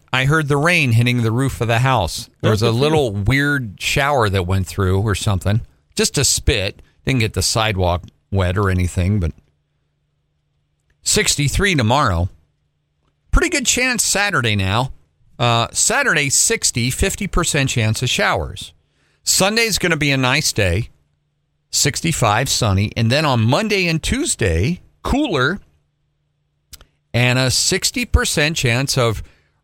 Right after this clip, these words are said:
Speaker 1: rain and some shower activity on Monday and Tuesday. So keep our fingers crossed. Uh, we could really use some out there. And that's what's happening. Mark and Paul here together. Thanks for tuning into the Cat.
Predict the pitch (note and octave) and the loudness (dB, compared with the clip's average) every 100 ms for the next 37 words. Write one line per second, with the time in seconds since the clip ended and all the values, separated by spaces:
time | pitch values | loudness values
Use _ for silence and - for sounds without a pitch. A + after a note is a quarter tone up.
0 | - G2 A2 A#2 C#3 E3+ - A#2+ A2 A#2+ | -6 2 2 4 2 -2 0 0 0 0
1 | A2 - A#2+ B2 A#2+ - B2 A#2+ F3+ - | 0 0 0 2 0 0 0 0 -2 -2
2 | A2 G#2 G#2 A2+ A#2+ C3+ - D#3+ - D4+ | 0 2 2 2 0 0 0 -2 -2 -4
3 | D4 - C#2 - _ _ - - F#2 E2 | -4 -4 -6 -10 _ _ -8 -2 0 -2
4 | D2 _ _ _ _ _ _ _ _ _ | -4 _ _ _ _ _ _ _ _ _
5 | _ _ _ - G3 G3 D#3+ - G#3 D#3+ | _ _ _ -6 -4 0 -2 0 -2 -2
6 | A2+ - F#2+ D#2 - - - _ _ _ | -2 0 0 -2 -6 -16 -18 _ _ _
7 | _ _ _ - G2 A2+ C3 B2 D#3+ C#3 | _ _ _ 0 2 2 0 0 0 0
8 | B2+ E3+ F3+ - F#2 F2+ E2+ - D#2 B1+ | 0 -2 -2 0 2 2 0 -2 -4 -6
9 | - _ _ - B2 D#3+ F3+ F3 D3+ D#3 | -16 _ _ -6 -2 0 0 0 0 -2
10 | - D3 - C3 A#2 D#2+ C#2+ C#2+ B2 C#3+ | -2 -2 0 0 0 -4 -4 -2 0 0
11 | A#2+ A2 C#3+ C#3 A#2+ D#3 C#3+ C3+ G3 D#4 | 0 2 2 2 0 0 -2 -2 -2 -2
12 | C#4 - - _ _ _ - C3 - C3+ | -4 -6 -10 _ _ _ -2 -2 0 -2
13 | B2+ - E3 E3 D#3+ D3+ C#3 - G3 C#4+ | 0 0 2 0 0 -2 -4 -2 0 0